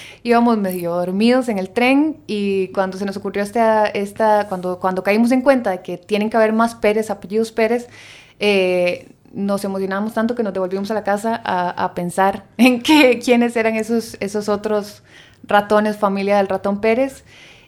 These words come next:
Y bueno, un poco de eso va el libro. ¿Quiénes son, quién es la abuelita, quién es el abuelo, quién es el papá, eh, de este personaje que todos conocemos?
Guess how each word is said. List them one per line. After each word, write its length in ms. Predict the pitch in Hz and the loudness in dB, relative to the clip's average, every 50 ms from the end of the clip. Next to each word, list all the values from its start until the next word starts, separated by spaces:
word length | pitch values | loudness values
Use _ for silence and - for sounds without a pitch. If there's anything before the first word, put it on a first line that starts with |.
| _ | _
Y 640 | _ 220 208 202 190 180 180 180 175 170 170 175 180 185 | _ -4 -2 -2 -2 -4 -4 -6 -6 -8 -8 -8 -6 -2
bueno, 220 | 185 214 226 226 | 0 0 2 0
un 80 | 208 202 | 0 -4
poco 220 | 208 202 - 226 | -6 -6 -2 -2
de 100 | 214 214 | -2 -2
eso 160 | 214 - 233 226 | -2 -2 -2 -2
va 100 | 220 214 | 0 0
el 80 | 220 | 0
libro. 280 | 233 254 269 254 214 196 | 0 -2 -2 -2 -2 -4
¿Quiénes 300 | - - 202 202 214 208 | -4 -4 -2 -2 -2 -2
son, 580 | - 226 214 208 208 208 202 202 196 190 175 - - | -2 -2 -2 -2 -2 -2 -4 -4 -4 -6 -10 -14 -6
quién 160 | - 220 208 202 | -4 -2 -2 0
es 100 | 208 202 | 0 -2
la 80 | 196 | -2
abuelita, 720 | 180 180 185 180 185 202 220 220 - - 220 220 220 220 220 | -4 -4 -4 -4 -4 -4 -4 -4 -6 -4 -4 -4 -4 -4 -6
quién 240 | - 196 185 190 | -8 -8 -8 -8
es 180 | 190 185 185 - | -8 -10 -10 -10
el 120 | 180 175 | -10 -8
abuelo, 500 | 175 175 180 202 208 208 208 208 208 208 208 | -8 -6 -4 -4 -4 -2 -4 -4 -6 -8 -8
quién 160 | - 190 185 | -10 -10 -8
es 260 | 185 185 185 180 - - | -8 -8 -10 -10 -10 -12
el 80 | 180 180 | -12 -12
papá, 680 | - 170 175 - _ 226 226 226 233 240 240 240 240 - - - - - - - _ _ | -12 -12 -14 -6 _ 0 2 2 2 2 0 -2 -6 -10 -18 -20 -20 -20 -20 -20 _ _
eh, 720 | - 196 190 185 180 175 175 175 170 170 170 - - 170 175 | -4 -2 0 0 0 -2 -4 -6 -8 -8 -10 -10 -12 -10 -6
de 160 | 180 180 180 | -4 -4 -4
este 180 | 180 - 202 202 | -4 -6 -10 -10
personaje 380 | - 202 180 180 180 185 190 | -10 -10 -10 -8 -10 -10 -10
que 60 | 196 196 | -10 -8
todos 200 | - 190 190 190 | -8 -8 -8 -8
conocemos? 560 | - 196 185 - 214 226 220 202 - - - | -8 -8 -4 -2 0 0 0 -2 -6 -12 -20